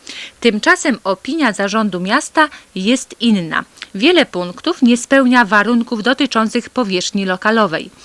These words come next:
Dlatego prezydent zapowiedział powołanie specjalnej kontroli, która będzie miała za zadanie sprawdzić, czy podane informacje we wnioskach są zgodne z prawdą. Tym, którzy podali nieprawdziwe dane, grozi utrata koncesji na alkohol.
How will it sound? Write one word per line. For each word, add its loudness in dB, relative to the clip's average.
Dlatego 2
prezydent -2
zapowiedział 0
powołanie 2
specjalnej -2
kontroli, -4
która 0
będzie 2
miała 4
za 0
zadanie 0
sprawdzić, 0
czy 0
podane 2
informacje 0
we 0
wnioskach -4
są -2
zgodne -4
z -14
prawdą. 0
Tym, 2
którzy 2
podali 2
nieprawdziwe -2
dane, -4
grozi 2
utrata -2
koncesji -4
na 0
alkohol. -2